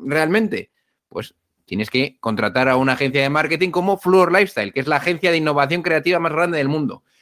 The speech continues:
Que yo te voy a decir lo siguiente, ahora que llevamos hablando con, con Edu Prádanos un tiempo, y ya he, digamos que me ha calado más lo que hacen y,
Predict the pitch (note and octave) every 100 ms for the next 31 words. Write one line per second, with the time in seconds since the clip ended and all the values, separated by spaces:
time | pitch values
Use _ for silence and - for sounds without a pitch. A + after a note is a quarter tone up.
0 | _ - F3 A#3 B3 B3 G#3+ A3+ G#3 D#3
1 | D#3+ C#3 C3 F#3+ G#3+ G#3 G3+ G3 F3 E3+
2 | E3+ D#3 D#3 D3+ D3 C#3+ C#3 C#3 _ _
3 | - C#3 D#3 D3+ C#3+ D3 D3 C#3 C3+ A2+
4 | D3 C3+ A#2 D3 - _ _ _ _ _
5 | - D3 C#3 F#3+ A3 G#3 G3+ - _ -
6 | - D3+ F3 E3+ E3 D#3+ E3+ D#3 D#3 D#3
7 | D3 D#3 C#3 - - C#3 C#3 C3 C3+ E3
8 | - C3+ D3+ B2+ A#2 A2+